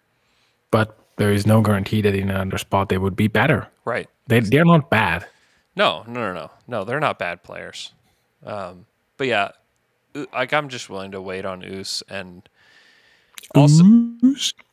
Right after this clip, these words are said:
Speaker 2: Oos. Um, but yeah, he's, it's a, it's a tough spot for him because, like, because the team is competitive now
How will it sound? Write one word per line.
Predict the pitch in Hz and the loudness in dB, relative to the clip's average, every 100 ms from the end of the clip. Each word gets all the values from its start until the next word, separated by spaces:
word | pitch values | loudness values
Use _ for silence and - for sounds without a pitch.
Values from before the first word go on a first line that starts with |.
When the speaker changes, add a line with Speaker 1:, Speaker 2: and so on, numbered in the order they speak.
| _ 175 | _ 0
Speaker 2:
Oos. | 165 151 147 151 156 170 180 233 262 285 294 - - _ - | 2 4 4 4 2 4 4 4 2 0 -6 -12 -16 _ -4
Um, | 151 135 123 113 110 _ _ _ _ _ _ _ | 0 2 0 -2 -12 _ _ _ _ _ _ _
but | 143 131 | -4 -2
yeah, | 120 101 | -2 -2
he's, | 185 247 269 - - _ _ _ _ _ _ _ - - _ | -4 -6 -4 -8 -10 _ _ _ _ _ _ _ -20 -20 _
it's | 160 - | -6 -4
a, | - | -4
it's | 151 156 | -6 -4
a | 151 | -2
tough | 160 | -4
spot | - - 95 | -4 -2 -2
for | - - | -4 -14
him | - - _ _ _ _ | -18 -20 _ _ _ _
because, | 123 - 117 104 - | -14 -10 -8 -8 -10
like, | 104 _ _ | -14 _ _
because | - - 143 135 | -14 -4 -4 -4
the | |
team | 127 120 107 | -8 -8 -8
is | 110 | -8
competitive | 113 101 104 98 87 | -10 -8 -8 -10 -18
now | 95 82 101 | -18 -18 -18